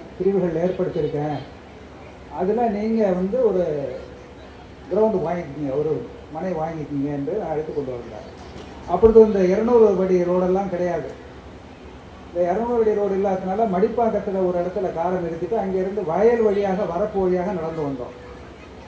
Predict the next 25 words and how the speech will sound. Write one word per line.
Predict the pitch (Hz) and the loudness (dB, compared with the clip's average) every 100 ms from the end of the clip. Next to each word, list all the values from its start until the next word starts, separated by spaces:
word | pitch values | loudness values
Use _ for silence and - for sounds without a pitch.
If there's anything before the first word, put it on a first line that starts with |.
| - - 170 | -18 -10 -2
நடந்து | 202 220 | 2 4
வந்து, | 202 202 226 | 4 6 4
"இந்த | 185 180 | 4 2
இடத்துல | 180 196 185 | 0 0 2
இருக்கு, | 180 180 175 180 185 170 | 2 0 0 0 0 -4
நீங்க | 160 160 | -4 -2
வந்து | 160 175 160 | -2 0 0
ஒரு | 151 143 131 127 | 2 2 0 -4
கிரவுண்ட் | 160 165 151 | -4 -2 -2
வாங்கிங்கன்னாரு." | 135 139 135 127 117 120 127 - - - - - - - - 156 | -2 -2 -4 -6 -10 -12 -12 -16 -18 -18 -18 -18 -18 -18 -14 -6
நானும் | 180 208 202 | 0 0 0
என்னுடைய | 190 180 175 | 0 2 2
துணைவியாரும் | 180 175 180 170 165 156 | 2 0 2 2 0 -2
வந்தோம். | 147 156 190 - 151 | -2 -2 -4 -8 -8
வந்து | 190 208 | -6 -2
பார்த்தா, | 185 190 220 | 0 4 6
எங்க | 185 208 | 6 4
பார்த்தாலும் | 196 196 196 220 170 | 4 2 2 2 2
வயலா | 165 208 226 | 2 4 6
இருந்தது. | 190 180 151 143 147 | 6 4 2 0 0
"இதுல | 196 196 175 | 2 0 0
கிரவுண்ட் | 196 240 226 | 0 4 6
வாங்கி | 214 214 | 6 4
என்ன | 185 220 | 2 0
செய்யறது? | 220 196 185 175 190 190 | 0 0 0 0 0 -2